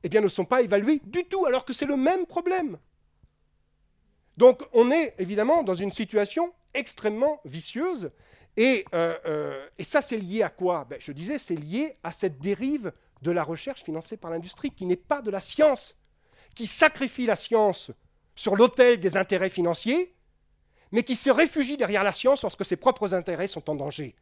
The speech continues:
en disant : « Mais enfin, c'est fou qu'ils vont faucher les O G M, qui sont des anti-sciences, qui anéantissent des années de travail. » Mais c'est pas de la science, c'est de l'innovation. Et l'innovation, je dis pas qu'il en faut pas, bien sûr. Je suis moi-même content d'avoir un antalgique quand j'ai une crise de dents.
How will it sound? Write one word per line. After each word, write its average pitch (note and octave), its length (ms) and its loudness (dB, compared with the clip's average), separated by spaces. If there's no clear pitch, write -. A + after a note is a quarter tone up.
en D#3+ 100 -4
disant : « F#3 400 2
Mais E3+ 60 -4
enfin, A3 320 -4
c'est - 160 -8
fou A#3+ 380 -2
qu'ils G3 120 -6
vont G3 100 4
faucher A3 300 -6
les G3 180 -8
O G3+ 60 -6
G F#3 140 -6
M, G3 300 -2
qui - 80 -4
sont A3+ 160 4
des F#3+ 180 0
anti-sciences, A3 720 0
qui A3+ 100 2
anéantissent G#3+ 480 4
des F#3+ 180 0
années A3+ 140 2
de - 40 -14
travail. » A3 240 -4
Mais G3 80 -2
c'est - 160 -6
pas F4 240 2
de C#4+ 80 -8
la A3+ 60 4
science, A3 260 -2
c'est G#3 60 -6
de F3 100 2
l'innovation. A#3+ 760 2
Et G#3+ 80 4
l'innovation, A3 640 2
je F#3+ 100 -6
dis D#3+ 120 -10
pas F3 140 -6
qu'il D#3+ 140 -10
en C#3+ 80 -8
faut A#3 140 -12
pas, B3 180 -6
bien F#3+ 160 -6
sûr. E3 380 -8
Je - 100 -16
suis - 180 -14
moi-même D#3 380 -4
content F#3+ 340 -4
d'avoir D3 320 -4
un C3 80 -8
antalgique D#3 500 -6
quand C#3 100 -10
j'ai C3 100 -12
une C#3 80 -8
crise F#3+ 200 -14
de D4 80 -10
dents. F4 240 -6